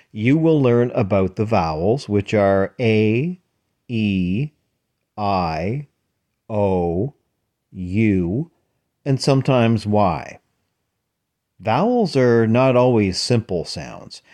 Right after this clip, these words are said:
They often sound different when pronounced with other letters, and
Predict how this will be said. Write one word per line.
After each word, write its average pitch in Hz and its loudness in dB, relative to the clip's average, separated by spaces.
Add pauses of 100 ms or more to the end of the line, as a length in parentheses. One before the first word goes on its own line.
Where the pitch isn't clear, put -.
(360)
They 135 2
often 180 4
sound 139 2
different 110 0
when 104 0
pronounced 104 0
with 104 0
other 151 2
letters, 87 -2 (360)
and 123 2